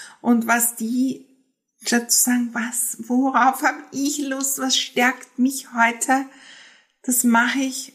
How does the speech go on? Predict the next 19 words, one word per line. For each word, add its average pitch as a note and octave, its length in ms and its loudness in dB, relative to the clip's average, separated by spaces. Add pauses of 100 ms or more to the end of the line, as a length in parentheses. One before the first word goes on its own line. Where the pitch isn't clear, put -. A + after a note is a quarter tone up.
(140)
und B3 180 2
es B3+ 160 -2
wird - 240 -12
gut B3+ 220 -4
sein. A#3+ 300 0
Und A#3+ 200 -6
ja, A#3 440 0 (640)
es - 320 0
könnte B3 440 -2
passieren, A#3+ 640 -4 (280)
dass A#3+ 240 -2
diese A#3+ 260 -2
Pizza - 480 -4
nicht B3 260 -2
gut A3 200 -4
ist. G#3 300 -2 (1500)
Und D4 400 2 (2250)
nichts - 320 0
passiert. - 500 -4